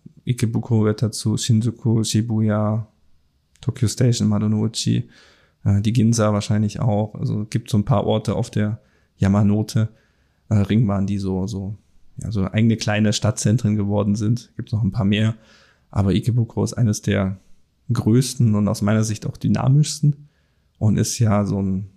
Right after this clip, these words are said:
ja, so ein kleiner Konkurrent zu Akihabara, sag ich mal, weil sie wollen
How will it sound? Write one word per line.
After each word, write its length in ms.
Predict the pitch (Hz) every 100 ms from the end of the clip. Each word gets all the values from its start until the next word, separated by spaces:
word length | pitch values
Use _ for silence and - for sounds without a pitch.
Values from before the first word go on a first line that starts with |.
| _ - _ _ -
ja, 100 | 98
so 100 | 107
ein 220 | 104 107 - _ _ _ _
kleiner 340 | - - 135 120
Konkurrent 800 | 127 120 110 120 151 160 - - _
zu 180 | - -
Akihabara, 640 | - - 131 165 151 147
sag 200 | 139 135
ich 140 | 135 -
mal, 180 | 147 151 - _ _ _
weil 120 | - 107
sie 140 | 104
wollen 560 | 101 101 104 107 123